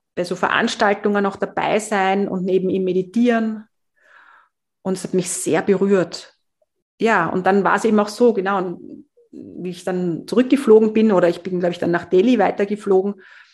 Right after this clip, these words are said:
ähm, war es so, dass er wieder in der Stadt war und die Frau, die ihn halt immer so betreut, wenn er in Pune ist, mich angerufen und gesagt, „Ja, Guruji ist wieder in der Stadt und, äh, treffen uns.“ Und ich so, „Du, es geht nicht, ich flieg.“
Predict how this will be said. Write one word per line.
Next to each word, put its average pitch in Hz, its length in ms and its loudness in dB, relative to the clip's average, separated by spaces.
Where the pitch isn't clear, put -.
ähm, 180 300 -10
war 180 120 -6
es - 80 -14
so, 202 180 6
dass - 600 -2
er 180 140 0
wieder 208 120 4
in 202 80 2
der 202 60 2
Stadt - 480 -6
war 247 520 2
und 202 380 -10
die 180 300 -8
Frau, 165 420 2
die 220 80 4
ihn 202 160 2
halt 196 140 -2
immer 202 160 2
so 202 140 -2
betreut, 196 480 0
wenn 214 120 0
er 214 60 0
in 214 120 -4
Pune 226 300 0
ist, - 240 -6
mich - 160 -8
angerufen 247 520 2
und 233 60 0
gesagt, 233 260 -6
„Ja, 196 180 2
Guruji 240 400 4
ist 226 120 -6
wieder 220 120 4
in 214 60 2
der 214 80 0
Stadt - 440 -4
und, 202 400 -6
äh, 180 260 -10
treffen 214 380 0
uns.“ 226 100 2
Und 214 60 4
ich 214 80 2
so, 220 60 2
„Du, 220 100 2
es 214 140 -2
geht 233 200 4
nicht, 202 200 0
ich 190 100 -8
flieg.“ 226 540 -2